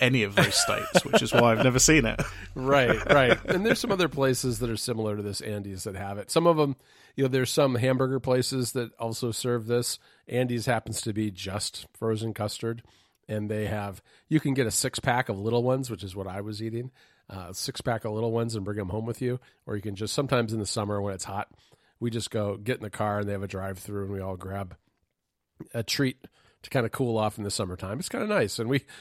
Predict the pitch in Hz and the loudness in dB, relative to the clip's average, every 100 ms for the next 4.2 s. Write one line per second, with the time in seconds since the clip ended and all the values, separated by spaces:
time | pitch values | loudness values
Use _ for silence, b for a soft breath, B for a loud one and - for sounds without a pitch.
0 | B 127 139 139 143 151 160 - 123 113 | B 4 4 4 4 6 6 4 2 2
1 | 113 165 117 - - b b b 127 117 | 4 4 6 4 -6 b b b 4 4
2 | 101 - 143 156 - - 110 107 - - | 4 4 6 6 4 0 0 0 -2 -2
3 | 120 110 104 110 101 95 127 110 92 85 | 0 0 2 0 0 0 2 0 -2 -8
4 | 85 | -10